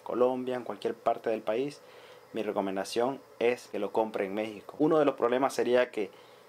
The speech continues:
va a estar un poco más caro, porque ustedes saben, en México los impuestos y todo eso es un poco más caro y la gente siempre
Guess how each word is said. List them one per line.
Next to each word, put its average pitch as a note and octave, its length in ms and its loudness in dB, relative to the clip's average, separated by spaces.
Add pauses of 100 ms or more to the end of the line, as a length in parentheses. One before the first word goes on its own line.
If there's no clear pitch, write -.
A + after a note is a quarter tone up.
(340)
va A2 60 4
a A2 60 -2
estar A2 200 0
un A2 120 -4
poco G2+ 260 -2
más F#2+ 160 -2
caro, A2 260 0
porque F#2+ 180 -6
ustedes G2 160 -6
saben, G#2 340 -2
en F#2+ 80 -8
México G#2 640 -6 (260)
los F#2+ 120 -10
impuestos G#2+ 600 -6
y - 40 -20
todo G2+ 240 -4
eso A2 160 -8
es G#2+ 40 -8
un G2+ 60 -14
poco G2+ 220 -6
más G2+ 140 -8
caro A#2 280 2
y G2+ 40 0
la F#2+ 100 -4
gente G#2 240 -6
siempre A#2+ 380 -2